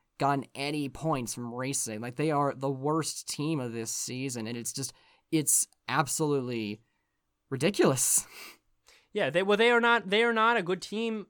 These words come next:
Speaker 2: in general. I mean, they're not terrible in the Marble League setting, um, but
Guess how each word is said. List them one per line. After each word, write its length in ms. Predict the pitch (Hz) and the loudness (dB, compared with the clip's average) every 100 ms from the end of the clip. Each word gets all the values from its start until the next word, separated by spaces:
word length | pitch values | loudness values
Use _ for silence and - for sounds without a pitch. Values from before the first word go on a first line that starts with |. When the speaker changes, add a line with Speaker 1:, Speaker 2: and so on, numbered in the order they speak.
| _ - | _ -4
Speaker 2:
in 180 | 185 185 | -2 0
general. 320 | 202 247 156 | 0 2 2
I 80 | 139 | 0
mean, 160 | 156 | 0
they're 100 | 185 | -2
not 240 | 196 196 - | 0 -2 -4
terrible 480 | - 156 180 185 180 | -2 0 2 0 -2
in 80 | |
the 60 | 156 | -2
Marble 360 | 151 143 156 143 | 0 0 0 -4
League 260 | 123 147 - | -4 -8 -8
setting, 460 | 214 220 240 247 - - - - _ - _ - | -4 -2 -2 -4 -10 -20 -20 -20 _ -20 _ 2
um, 640 | 180 180 180 170 160 151 - _ _ _ _ _ _ _ _ - | 6 8 8 6 2 -4 -10 _ _ _ _ _ _ _ _ -14
but 500 | 139 190 196 196 | -2 4 6 6